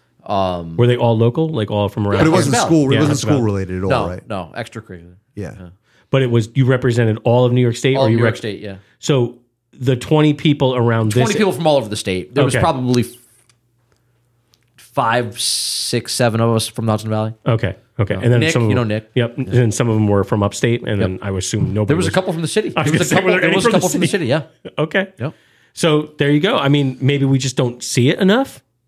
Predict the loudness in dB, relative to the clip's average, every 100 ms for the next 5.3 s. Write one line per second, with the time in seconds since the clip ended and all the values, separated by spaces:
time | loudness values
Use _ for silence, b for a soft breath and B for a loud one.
0 | _ _ _ _ -4 -2 -2 -6 -2 0
1 | 2 0 0 0 2 2 2 2 2 0
2 | -2 -2 0 0 2 2 2 -4 B B
3 | -4 0 -2 0 -2 2 2 0 -6 -6
4 | -2 0 0 0 0 0 -2 -4 -4 -4
5 | -6 -12